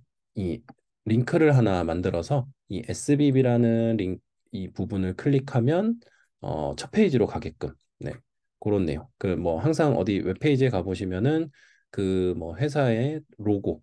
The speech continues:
뭐 이런 것들이 보여지게 되고, 그 로고를 클릭하면 첫 페이지로 간다는 거는 뭐 경험적으로 다 알고 계실 겁니다. 이제 그런 내용을 이제 구현을 했고, 그리고 나중에 이제 회원 시스템을 추가할 때, 어, 로그인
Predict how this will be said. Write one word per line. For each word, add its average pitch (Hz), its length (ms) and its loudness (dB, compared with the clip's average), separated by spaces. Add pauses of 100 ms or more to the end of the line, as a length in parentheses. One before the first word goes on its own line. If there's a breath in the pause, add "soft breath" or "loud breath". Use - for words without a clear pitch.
(120)
뭐 90 140 -4
이런 127 180 2
것들이 110 540 0
보여지게 85 520 -6
되고, 110 300 2
그 120 100 -2
로고를 98 460 0
클릭하면 135 680 -4 (420 soft breath)
첫 - 180 -6
페이지로 180 300 2
간다는 98 440 -2
거는 131 540 0
뭐 78 120 -6
경험적으로 95 600 -4
다 85 240 -4
알고 95 220 -4
계실 92 300 -2
겁니다. 80 440 -6 (400 soft breath)
이제 78 100 -6
그런 123 300 4
내용을 113 540 2
이제 85 120 -8
구현을 87 400 -4
했고, 123 560 0 (460 loud breath)
그리고 101 380 0
나중에 95 400 -2
이제 92 180 -4
회원 139 680 2
시스템을 107 920 -4
추가할 113 440 0
때, 135 160 0 (380 loud breath)
어, 82 200 -8
로그인 98 720 0